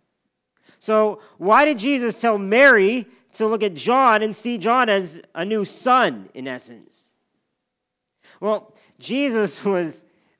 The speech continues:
being a good son himself here, or a perfect son, and he was taking care of his mother. In all likelihood,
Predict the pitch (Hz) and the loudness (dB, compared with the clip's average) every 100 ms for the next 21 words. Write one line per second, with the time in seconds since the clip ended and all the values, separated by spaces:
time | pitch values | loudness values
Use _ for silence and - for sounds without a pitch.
0 | 107 180 202 170 160 165 131 180 156 - | -8 -4 -2 -2 -4 -6 -2 -2 -2 -2
1 | 175 151 139 139 - 156 127 120 117 156 | -2 -2 -4 -8 -6 -6 -6 -10 -10 -4
2 | 196 190 - 269 269 214 139 - 196 180 | -4 -4 0 0 0 -2 -6 -6 -2 -2
3 | 127 - _ _ _ _ _ _ 160 180 | -2 -8 _ _ _ _ _ _ -8 -4
4 | 254 269 214 - 202 196 190 180 175 175 | -2 -2 -2 -2 -2 -2 -2 -2 -2 -4
5 | 196 208 139 92 _ _ _ _ _ _ | 0 0 -2 -10 _ _ _ _ _ _
6 | _ _ _ _ _ 160 185 240 233 254 | _ _ _ _ _ -2 2 4 4 2
7 | 247 220 170 147 156 202 | 2 0 2 0 -2 -6